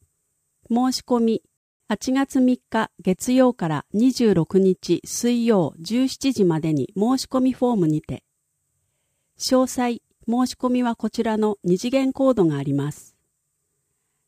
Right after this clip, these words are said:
ゲスト、東京ヤクルトスワローズオービ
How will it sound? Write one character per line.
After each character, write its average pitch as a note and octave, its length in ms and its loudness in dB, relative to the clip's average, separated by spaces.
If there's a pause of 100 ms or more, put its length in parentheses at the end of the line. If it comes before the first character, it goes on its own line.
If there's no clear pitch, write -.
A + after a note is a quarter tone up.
ゲ B3+ 180 0
ス - 160 -10
ト、 - 200 -4 (580)
東 B3+ 220 4
京 B3 220 2
ヤ G3 140 0
ク - 140 -2
ル B3+ 120 0
ト B3 120 -4
ス B3 160 -4
ワ B3 160 -2
ロ F#3+ 160 0
ー D#3 40 -2
ズ - 280 -10
オ A#3 200 2
ー - 20 0
ビ G3+ 340 -6